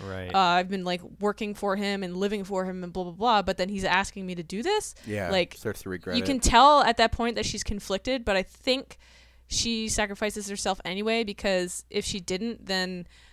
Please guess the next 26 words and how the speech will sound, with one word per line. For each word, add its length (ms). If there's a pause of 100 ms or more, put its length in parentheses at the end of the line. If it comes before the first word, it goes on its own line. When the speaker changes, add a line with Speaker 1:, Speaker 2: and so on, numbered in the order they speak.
(100)
Speaker 2:
I 220
think 260
to 140
her, 220
maybe 280
her 180
life 300
might 220
have 160 (140)
not 280
had 380 (120)
meaning, 480
Speaker 3:
Yeah. 180
Speaker 2:
I 80
guess. 340 (420)
Speaker 1:
Yeah. 120
Speaker 2:
Or 40
that's 180
how 120
she 260
saw 240
it. 140 (520)
But 100
yeah. 220 (120)
Speaker 3:
Yeah. 200 (260)
Speaker 2:
Um, 360